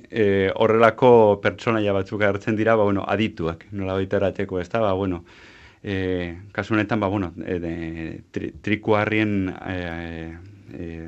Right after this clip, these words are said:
oxe, aditu horrek, ba, bueno, mm, zutarriei buruzko, ba, bueno, informazio batzuk, e, ematen dizkie, ba, bueno, e,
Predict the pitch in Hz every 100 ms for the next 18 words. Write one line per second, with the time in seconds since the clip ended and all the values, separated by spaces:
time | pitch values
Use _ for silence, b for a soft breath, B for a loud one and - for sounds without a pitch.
0 | - - - - - - 107 104 104 110
1 | 107 101 98 101 107 104 92 92 87 b
2 | b b b b _ - - - 107 98
3 | 92 95 104 120 120 117 107 101 104 107
4 | - - 107 95 101 95 90 107 101 101
5 | 107 101 107 101 90 87 b b b b
6 | b - 98 98 98 98 95 92 - 101
7 | 95 92 90 87 82 85 80 78